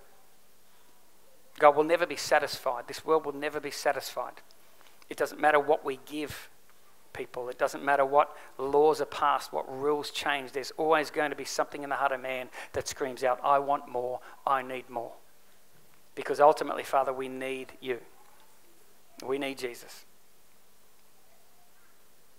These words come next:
We need to find our value in you. We need to find our purpose in you.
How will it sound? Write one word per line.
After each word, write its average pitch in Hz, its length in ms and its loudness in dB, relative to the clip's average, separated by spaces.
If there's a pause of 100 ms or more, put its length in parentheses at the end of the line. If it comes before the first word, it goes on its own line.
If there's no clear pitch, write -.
(140)
We 147 80 -4
need 143 140 -4
to 135 40 -6
find 147 320 4
our 131 140 0
value 135 460 2
in 127 140 -8
you. 120 220 -10
We 123 60 -10
need 127 160 -12
to 123 60 -12
find 135 340 -4
our 120 60 -2
purpose - 440 -8
in 123 140 -12
you. 127 160 -14